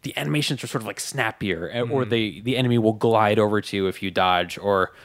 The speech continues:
Speaker 1: you know, it kinda has that kind of feedback where it just feels, like, frustratingly cheap sometimes.
Speaker 2: Yeah.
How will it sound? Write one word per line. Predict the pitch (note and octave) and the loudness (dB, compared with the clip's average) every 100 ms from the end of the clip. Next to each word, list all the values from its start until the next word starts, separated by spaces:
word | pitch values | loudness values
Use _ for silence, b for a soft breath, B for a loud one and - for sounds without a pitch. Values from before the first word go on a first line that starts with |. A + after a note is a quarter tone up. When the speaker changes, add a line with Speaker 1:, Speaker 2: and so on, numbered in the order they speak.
| B | B
Speaker 1:
you | B2 | 0
know, | A#2 | 0
it | - | 0
kinda | A#2+ | -2
has | G#2+ A2 G2 G2 | 0 0 -2 -2
that | F#2+ - | -2 -2
kind | A2 | -6
of | F#2+ | -6
feedback | - A2 G2 F#2 E2+ - - b b b _ | -8 -8 -2 0 0 -2 -10 b b b _
where | G#2+ | 0
it | F2+ - | 2 -4
just | D3+ | -6
feels, | - D3 C3 | -4 -4 -4
like, | A#2 | -6
frustratingly | - C3+ - C#3+ C3+ C3 A2+ A2 F#2+ | 0 0 2 2 4 4 2 0 -2
cheap | - D3+ B2 - | 0 0 0 -2
sometimes. | A2 F#2 F#2 F#2 F2+ F2 A#2+ | -4 -6 -6 -4 -4 -2 2
Speaker 2:
Yeah. | A2 G#2+ | 4 4